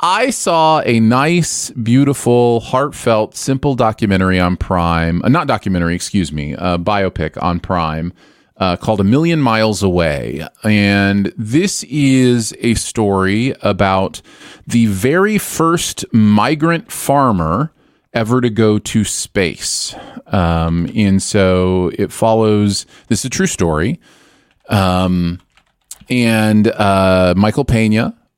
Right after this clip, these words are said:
uh, plays Jose Hernandez. And Jose is a migrant farmer worker with his family. He shows proclivity in math. A teacher really pushes for him,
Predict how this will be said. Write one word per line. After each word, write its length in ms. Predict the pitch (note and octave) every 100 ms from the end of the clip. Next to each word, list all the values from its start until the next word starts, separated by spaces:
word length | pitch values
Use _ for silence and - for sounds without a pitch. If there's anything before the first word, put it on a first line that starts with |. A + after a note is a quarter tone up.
| -
uh, 300 | F#2 F2+ F2
plays 340 | - G2+ F#2+
Jose 220 | - G2 A2
Hernandez. 760 | C3+ G#2 E2+ E2 F2+ D#3+ - - _ _ _ _ _ _ -
And 680 | A2 G2 G2 F#2+ F#2+ F#2+ F#2
Jose 1120 | F2 G#2+ A#2+ A2+ A2 G#2+ G#2 G#2 G#2 G#2 G2+ - -
is 340 | A2 F#2 E2+
a 60 | F#2
migrant 360 | F#2+ G#2+ G#2+
farmer 300 | - G#2 G2
worker 280 | F#2+ G2 G2
with 140 | F#2 E2+
his 160 | D#2
family. 680 | - B2 B2 B2 A#2+ A#2 A#2
He 180 | A2 G2+
shows 560 | - G2+ F#2 F2+ F2
proclivity 600 | - G2+ A2 G2+ F#2+ F#2
in 180 | E2+ E2
math. 540 | G2 A2+ A2+ G#2+ - -
A 60 | A2
teacher 440 | - G#2 - G2+
really 440 | F#2 F#2+ F#2 F2+ F2
pushes 580 | - - A2 - G#2
for 160 | - F#2+
him, 380 | F2+ F2+ F2+